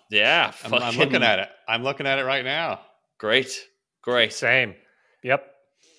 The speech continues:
Speaker 1: And there's another article. So th-, there's this company called Ocean Builders, and they have this, you can go to ocean builders dot com, and they have this Sea Pod oceanfront living. And what's happening is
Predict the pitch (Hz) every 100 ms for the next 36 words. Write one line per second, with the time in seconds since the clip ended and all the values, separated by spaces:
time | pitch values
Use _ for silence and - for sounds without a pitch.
0 | - 127 135 139 143 151 196 214 127 127
1 | 131 123 143 131 131 127 123 131 135 139
2 | 120 127 123 - _ _ _ _ - 143
3 | 147 147 127 110 120 131 160 151 113 95
4 | 98 113 110 - 107 107 107 107 110 110
5 | - - _ _ _ _ _ 113 117 120
6 | 117 117 135 139 127 131 127 117 131 117
7 | 113 - 123 117 131 143 _ _ - 107
8 | 110 107 110 110 110 - - 127 135 135
9 | 120 117 117 - _ 107 131 - 131 127
10 | - 120 - 101 113 110 110 110 - _
11 | _ 101 104 101 101 110 - 113 113 113
12 | 113 110 107 101